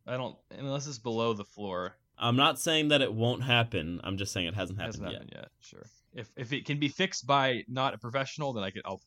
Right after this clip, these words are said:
Speaker 1: be able to figure it out. Uh, day twenty, maintaining your car.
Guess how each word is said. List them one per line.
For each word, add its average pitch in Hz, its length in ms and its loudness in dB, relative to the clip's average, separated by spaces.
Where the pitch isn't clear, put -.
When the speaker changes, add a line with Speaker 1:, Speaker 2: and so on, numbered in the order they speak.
Speaker 1:
be - 80 -10
able 78 140 -10
to - 40 -14
figure - 220 -14
it - 80 -8
out. - 440 -10
Uh, 151 480 6
day 151 260 2
twenty, 147 440 0
maintaining 131 580 0
your 113 120 -4
car. 92 640 -2